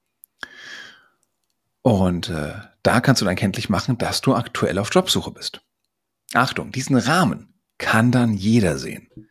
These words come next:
Jeder, der auf deinem Profil ist, und bei jedem Prof-, jedem Kommentar und jedem, äh, Beitrag von dir steht dann dabei, dass du for hire bist. Also, dass du gerne darüber sprechen würdest, wo du arbeiten kannst.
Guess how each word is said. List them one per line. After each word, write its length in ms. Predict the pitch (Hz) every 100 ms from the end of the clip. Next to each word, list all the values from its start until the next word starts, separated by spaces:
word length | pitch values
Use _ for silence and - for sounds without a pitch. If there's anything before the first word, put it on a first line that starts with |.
| _ _ -
Jeder, 260 | 107 147
der 120 | 131
auf 60 | 120
deinem 160 | 110 101
Profil 400 | - - 92 -
ist, 220 | 180 -
und 80 | 71
bei 80 |
jedem 260 | 78 101 95
Prof-, 340 | - 104 - -
jedem 320 | 95 82 85
Kommentar 520 | - 69 113 110 123 - - - - -
und 320 | 127 135 131
jedem, 640 | - 101 104 110 107 98 95
äh, 280 | 90 87 82 -
Beitrag 460 | 175 202 - 82
von 120 | 85
dir 300 | 80 - 180
steht 380 | - - 90 107
dann 140 | 127 117
dabei, 480 | 76 - - 139 - _ _ _ -
dass 300 | 95 90 -
du 240 | 85 90 _ _
for 260 | - 156 123
hire 240 | 92 69
bist. 360 | - - - - _ _ -
Also, 180 | 82
dass 180 | - -
du 100 | 120
gerne 380 | 87 78 87 107 _ _ _
darüber 260 | 98 95 92
sprechen 360 | - 85 90
würdest, 300 | 80 98 - -
wo 220 | 82 82
du 180 | 98 - _
arbeiten 440 | 95 87 - -
kannst. 360 | - - -